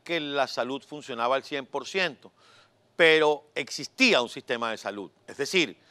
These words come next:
si usted necesitaba un trasplante de órganos, pues había una lista, había una situación ordenada, había un tratamiento previo para evitar el rechazo, un tratamiento posterior.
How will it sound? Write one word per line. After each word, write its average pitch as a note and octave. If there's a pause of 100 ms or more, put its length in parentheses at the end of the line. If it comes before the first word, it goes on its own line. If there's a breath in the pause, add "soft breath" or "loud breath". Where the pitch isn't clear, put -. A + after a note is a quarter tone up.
(220 soft breath)
si -
usted C3+
necesitaba C3+
un C3+
trasplante D3
de D#3+
órganos, C3+ (200 soft breath)
pues A#2+
había C3+
una C3
lista, C#3
había B2
una C#3
situación B2
ordenada, B2+ (180 loud breath)
había C3
un C3+
tratamiento B2
previo C#3+
para A#2+
evitar A#2
el B2+
rechazo, D3+
un A#2+
tratamiento A#2+
posterior. B2